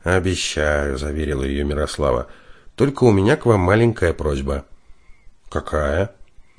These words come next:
«Не нужно звонить сестре и рассказывать ей о встрече со мной». «Почему?» «Потому что вы только напрасно перепугаете её,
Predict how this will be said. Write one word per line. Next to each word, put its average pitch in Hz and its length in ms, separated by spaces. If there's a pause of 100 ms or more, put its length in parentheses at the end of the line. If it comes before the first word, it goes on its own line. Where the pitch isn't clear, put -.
(260)
«Не 135 220
нужно 87 600
звонить 85 460
сестре 131 460
и 110 40
рассказывать 95 640
ей 110 220
о 80 40
встрече 78 380
со - 200
мной». 73 280 (880)
«Почему?» 127 580 (760)
«Потому 190 300
что 190 180
вы 175 100
только 170 280
напрасно 170 500
перепугаете 147 840
её, 64 420